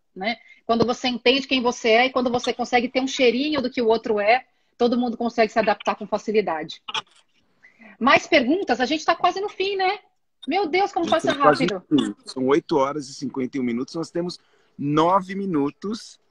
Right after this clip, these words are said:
Speaker 2: né? E tá chegando aí.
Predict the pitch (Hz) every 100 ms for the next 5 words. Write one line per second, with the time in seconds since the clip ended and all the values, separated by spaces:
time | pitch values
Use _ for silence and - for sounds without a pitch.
0 | _ _ - 104 117 156 170 _ _ _
1 | _ _ - 117 117 - 127 131 - 139
2 | 117 120 131 113 110 117 143